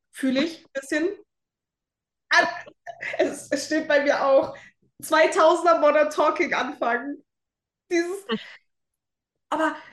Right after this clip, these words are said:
oh, also, wenn ich das über Kopfhörer höre und mir flüstert jemand ins Ohr, ich find, ich krieg Gänsehaut, aber nicht gut, weißt du, so, ich kann das nicht ab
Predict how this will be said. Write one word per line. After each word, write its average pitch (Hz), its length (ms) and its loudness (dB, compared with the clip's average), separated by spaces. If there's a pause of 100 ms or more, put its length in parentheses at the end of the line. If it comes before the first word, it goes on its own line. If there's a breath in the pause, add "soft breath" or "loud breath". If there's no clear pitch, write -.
(160)
oh, 311 200 0 (200)
also, 294 360 -2
wenn 294 160 -2
ich 294 60 -6
das 339 120 0
über 269 140 -2
Kopfhörer 294 440 -2
höre 269 200 0
und 262 60 -4
mir 262 80 -2
flüstert 311 440 -4
jemand 269 240 -2
ins 240 140 -8
Ohr, 285 320 0
ich 240 80 -10
find, - 220 -14
ich - 180 -12
krieg - 100 -16
Gänsehaut, 220 520 -4
aber 226 140 2
nicht 233 200 -6
gut, 262 380 -6
weißt 233 200 0
du, 262 40 -10
so, 254 100 -8
ich 233 120 -10
kann 262 180 -4
das 240 220 -4
nicht 240 240 -12
ab - 300 -4